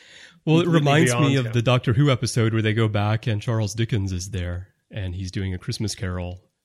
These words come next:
Speaker 1: and then he finds out that he will become famous one day.
Speaker 2: Hmm. I haven't seen one moment of Doctor Who, but that sounds like a fun one.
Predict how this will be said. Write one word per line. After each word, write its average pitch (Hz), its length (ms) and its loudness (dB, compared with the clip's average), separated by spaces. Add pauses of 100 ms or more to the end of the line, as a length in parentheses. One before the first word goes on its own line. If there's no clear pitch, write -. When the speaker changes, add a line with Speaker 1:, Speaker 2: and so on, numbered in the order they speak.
Speaker 1:
and 95 140 -10
then 92 140 -8
he 95 180 -6
finds 92 400 -6
out 98 280 -6
that 95 100 -8
he 104 160 -8
will 135 160 -2
become 131 280 -4
famous 117 400 -6
one - 160 -18
day. - 220 -20 (1600)
Speaker 2:
Hmm. 196 200 -2 (120)
I 135 80 -10
haven't 143 440 -4
seen 120 520 -4
one 127 300 -2
moment 127 320 0
of 117 80 -8
Doctor 123 340 -6
Who, 127 180 -2
but 123 200 -6
that 131 100 -14
sounds 131 260 -4
like 117 120 -8
a 104 80 -6
fun 135 240 -6
one. 120 200 -14